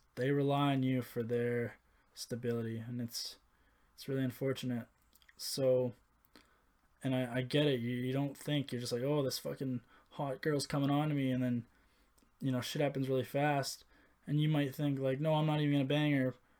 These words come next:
or I'm not gonna date her, but I'll just bang her." But then you get her pregnant, and it's like, that's game over, man. <laughs> So,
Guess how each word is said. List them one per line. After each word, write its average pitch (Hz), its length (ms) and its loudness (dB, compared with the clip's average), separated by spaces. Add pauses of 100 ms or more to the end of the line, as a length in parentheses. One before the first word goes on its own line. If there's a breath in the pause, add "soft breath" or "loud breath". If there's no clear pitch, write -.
or 131 300 4 (500)
I'm 156 100 2
not 151 80 2
gonna 147 140 2
date 160 280 8
her, 139 100 4
but 127 140 6
I'll 131 80 6
just 127 140 -4
bang 151 240 2
her." 131 180 2 (680 soft breath)
But 135 340 2 (360)
then 147 160 0
you 185 80 2
get 180 100 4
her 170 40 4
pregnant, 147 440 4 (140)
and 123 180 0
it's 120 200 -4
like, 113 500 -4 (340)
that's 139 180 -4
game 147 240 0
over, 131 300 0
man. 110 280 -6
<laughs> - 0 -
So, - 380 0